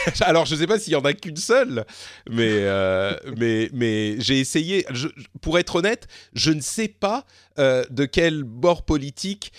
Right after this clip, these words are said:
euh, sont les différentes personnes, euh, qui sont présentes ici. Et, et c'est surtout ça que je voulais essayer d'avoir. Euh, c'est, c'est ne même pas demander aux gens, euh, « Bon, vous êtes, euh, plutôt de gauche, plutôt de droite, je sais pas. » Euh,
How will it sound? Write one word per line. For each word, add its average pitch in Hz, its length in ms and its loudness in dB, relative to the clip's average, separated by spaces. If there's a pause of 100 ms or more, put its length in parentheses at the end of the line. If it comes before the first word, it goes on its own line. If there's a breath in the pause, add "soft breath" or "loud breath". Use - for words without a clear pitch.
(180 loud breath)
euh, 113 280 2
sont 156 380 -4
les 127 160 0
différentes 120 420 -4
personnes, 120 560 -2
euh, 104 200 -2
qui 110 160 -10
sont 123 140 -6
présentes 123 340 -4
ici. 120 280 -8
Et, 135 220 0
et - 20 0
c'est 147 140 -2
surtout 180 340 -4
ça 175 320 -2 (300 loud breath)
que 123 240 0
je 107 100 -6
voulais 123 260 -2
essayer 110 320 -4
d'avoir. 127 520 0 (340 loud breath)
Euh, 107 580 -2 (180)
c'est, 135 360 -2
c'est 131 440 -2 (160)
ne 139 180 -2
même 175 240 -2
pas 190 160 -2
demander 165 440 -2
aux 147 120 2
gens, 156 340 -4 (300 loud breath)
euh, « 113 400 2
Bon, 127 220 2
vous 110 240 -2
êtes, 127 180 -2
euh, 98 180 2
plutôt 110 280 -4
de 107 80 -10
gauche, 139 200 -2
plutôt 113 200 -2
de 110 60 0
droite, 131 240 2
je - 40 -6
sais 110 80 0
pas. » 180 260 2 (380 loud breath)
Euh, 107 800 0